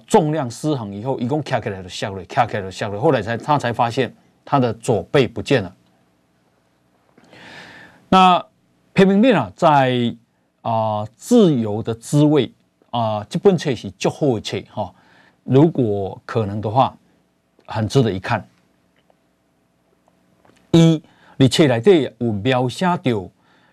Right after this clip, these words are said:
原子弹爆炸啊，在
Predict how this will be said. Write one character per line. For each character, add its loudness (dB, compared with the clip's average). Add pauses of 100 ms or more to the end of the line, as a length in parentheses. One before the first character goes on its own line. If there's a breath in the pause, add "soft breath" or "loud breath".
(140)
原 6
子 -2
弹 4
爆 4
炸 2 (640)
啊， -2
在 4